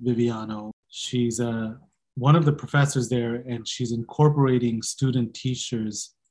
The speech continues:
in helping us push and develop a curriculum that's particularly Alma's with some steam learning, right? And that's,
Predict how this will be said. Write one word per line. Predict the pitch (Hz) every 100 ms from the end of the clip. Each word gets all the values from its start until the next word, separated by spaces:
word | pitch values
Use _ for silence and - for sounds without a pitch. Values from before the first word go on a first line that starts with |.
| _ -
in | 135
helping | 120 135 135 127
us | 120 - _
push | - 143 139 - 151
and | 127 120 117
develop | 120 120 120 117 - -
a | 123
curriculum | - 123 127 120 123 120
that's | 113 110 - - _ _ -
particularly | 123 - 170 160 156 147 135
Alma's | 135 127 139 123 113 110 - _ _ _ _ _ _
with | 131 139 135
some | - 143 127 120 117 113 110 _ -
steam | - - - 165 151
learning, | 143 147 135 110 101
right? | 113 123 131 127 - _ _ _ _ - _ -
And | 143
that's, | 156 156 170 175